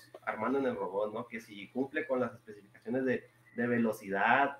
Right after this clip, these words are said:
que, digamos, cuando vemos componentes en,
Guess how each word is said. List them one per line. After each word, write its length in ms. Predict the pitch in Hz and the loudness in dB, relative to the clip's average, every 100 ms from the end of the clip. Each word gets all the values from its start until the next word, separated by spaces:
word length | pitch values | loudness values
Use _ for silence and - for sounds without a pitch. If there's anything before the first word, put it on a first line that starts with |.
| - _ - | -16 _ 0
que, 340 | 113 113 110 | 4 6 4
digamos, 440 | 110 107 117 151 - | 4 4 4 4 2
cuando 260 | 127 117 | 0 0
vemos 340 | 110 123 160 - | 2 6 6 6
componentes 680 | 139 123 110 113 123 - - | 2 0 2 2 0 -2 0
en, 260 | 123 98 | 0 0